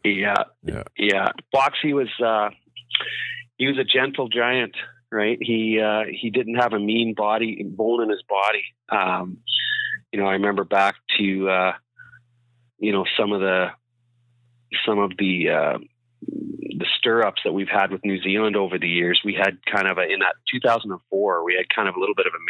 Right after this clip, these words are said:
Speaker 1: melee happen on the field. And, and part of that was Darren Box got plunked in the head. And I, and I, to this day, I think if it was any, not, not if it was anybody else, I'm sure it's still, everybody would have sparked
Speaker 2: Yeah.
Speaker 1: everybody up, but it was Boxy.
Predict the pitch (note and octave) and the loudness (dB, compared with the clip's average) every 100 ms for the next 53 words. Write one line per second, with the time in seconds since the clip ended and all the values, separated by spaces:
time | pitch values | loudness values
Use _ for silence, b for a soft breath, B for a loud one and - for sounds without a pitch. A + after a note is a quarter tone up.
0 | F#2 F#2+ F#2 E2 E2+ E2 F#2 E2 - - | 0 2 2 2 0 0 -2 -4 -4 0
1 | G2 F2+ F2 E2+ B B B B B - | 2 2 -2 -4 B B B B B -4
2 | G2 F#2 - B2 C#3+ F#2 E2 F#2 F2+ E2+ | -2 -2 2 2 4 2 2 0 -2 -4
3 | - G2+ G#2 F#2 F#2+ F#2 - G2 - - | 0 0 2 0 2 2 0 -2 -2 0
4 | G2 F#2 E2+ D#2 F#2 E2+ D2+ _ _ _ | 0 0 -2 0 0 2 0 _ _ _
5 | _ _ _ _ - - G2 G2 E2+ F#2+ | _ _ _ _ -8 -2 2 2 0 -2
6 | F#2 - - B2+ B2+ - A2 F#2+ F#2 F#2+ | -2 -2 0 2 0 0 2 2 0 0
7 | A#2 - G#2+ G#2 G2 A2 C3 A#2+ B B | 0 0 0 2 2 2 2 0 B B
8 | C3 - D3+ C3 G#2+ G2+ F#2 G2 F#2+ F#2 | -4 -2 0 0 0 -2 0 2 2 2
9 | F2+ F2 - F#2+ - G#2 - - F#2+ E2+ | 2 0 0 0 2 0 -2 -2 0 2
10 | F2 F#2+ F2 F2+ F2 E2+ E2+ - _ - | 2 0 0 0 0 0 -2 -4 _ -8
11 | - F#2+ E2 E2 D#2+ F2 E2+ D#2 C#3+ E3+ | 0 0 0 -2 -2 0 0 0 0 -2
12 | - F#2+ G#2 - - F2+ | 0 2 2 0 -4 -4